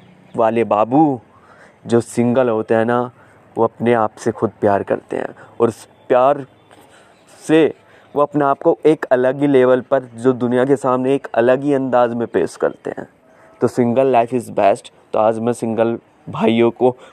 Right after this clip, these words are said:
मोटिवेशन देने के लिए ये एपिसोड बनाया है, तो बने रहे सभी सिंगल भाई मेरे।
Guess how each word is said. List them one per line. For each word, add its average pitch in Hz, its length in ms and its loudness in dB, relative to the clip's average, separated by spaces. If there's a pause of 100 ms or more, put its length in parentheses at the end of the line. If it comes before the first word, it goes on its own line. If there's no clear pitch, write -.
मोटिवेशन 131 640 0
देने 120 220 0
के 123 140 0
लिए 113 200 -2 (340)
ये 120 280 2
एपिसोड 110 460 2
बनाया 101 300 -2
है, 117 60 0
तो - 140 -4 (100)
बने 110 300 0
रहे 117 180 0
सभी 120 260 0
सिंगल 117 400 -2
भाई 107 200 -2
मेरे। 113 260 -4